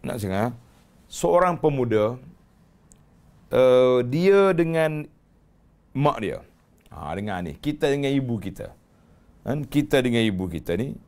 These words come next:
Dia kata, "Ihtajat ummi fi yaumin minal ayam li syai'in." Mak aku ni perlu kepada duit. Perlu kepada duit kerana nak beli satu keperluan. Dan aku nampak sangat,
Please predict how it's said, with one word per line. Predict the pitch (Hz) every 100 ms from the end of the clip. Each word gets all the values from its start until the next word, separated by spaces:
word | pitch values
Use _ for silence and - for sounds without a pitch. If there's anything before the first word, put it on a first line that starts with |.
| _ _ _ _ _ _
Dia | - 147
kata, | 160 160 - 180
"Ihtajat | 151 - - - 175 160 147 -
ummi | 147 127 143 170
fi | 160 - 151 139 127
yaumin | 147 151 143 160
minal | 139 143 135
ayam | 101 113 131 160 160
li | 117 127
syai'in." | - 180 165 147 139 127 _ _ _ _ _ _ _ _ _ _ _ _ _
Mak | 139 175 185
aku | 165 - 190
ni |
perlu | 185 185 180 196 175
kepada | - 165 143
duit. | 139 110 - _ _ _ _
Perlu | 123 131
kepada | 110 131 123
duit | 151 196 -
kerana | 147 147 143
nak | 143 -
beli | - 123 147 143
satu | 139 -
keperluan. | 117 - 143 117 82 - - _ _ _ _ _ _ _ _ - _ _ _ _ _ _ _ _ _ _ _ _ _
Dan | 214 190
aku | 202 202
nampak | 220 196 190 160
sangat, | 156 127 143